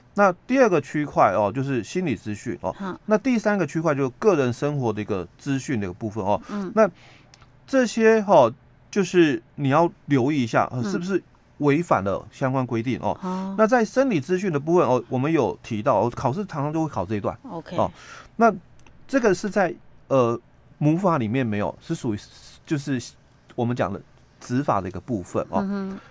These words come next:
Speaker 1: 那在生理资讯的一个部分，它有提到了哦，基因检测，
Speaker 2: 嗯。
Speaker 1: 哦，药物的一个测试，医疗的一个测试哦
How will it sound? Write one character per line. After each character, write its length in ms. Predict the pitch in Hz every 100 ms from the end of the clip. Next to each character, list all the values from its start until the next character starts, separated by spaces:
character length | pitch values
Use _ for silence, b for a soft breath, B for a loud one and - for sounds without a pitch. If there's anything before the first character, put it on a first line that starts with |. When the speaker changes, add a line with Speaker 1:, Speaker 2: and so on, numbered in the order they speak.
| B B -
Speaker 1:
那 100 | 226
在 200 | 269 226
生 280 | - 277
理 100 | 233
资 140 | 156 185
讯 140 | 214
的 60 | 156
一 40 |
个 40 | 139
部 160 | 165
分， 160 | 151 135
它 120 | 180
有 80 | 151
提 180 | - 110
到 160 | 127
了 100 | 117
哦， 220 | 104 101 B B B _ _ _ - - _ _
基 240 | - 208 208
因 140 | 214
检 220 | 196 90
测， 280 | - 127 - -
Speaker 2:
嗯。 220 | 220 190 - _
Speaker 1:
哦， 200 | - 107 139
药 180 | 208
物 220 | 208 185 139
的 120 | 143
一 60 |
个 260 | 131 117 101 -
测 240 | - 151
试， 260 | 120 147 - b b b b _ -
医 180 | 214 220
疗 220 | 147 127
的 80 | 127
一 40 |
个 220 | 120 90 -
测 200 | - 131
试 200 | - 120
哦 260 | 113 85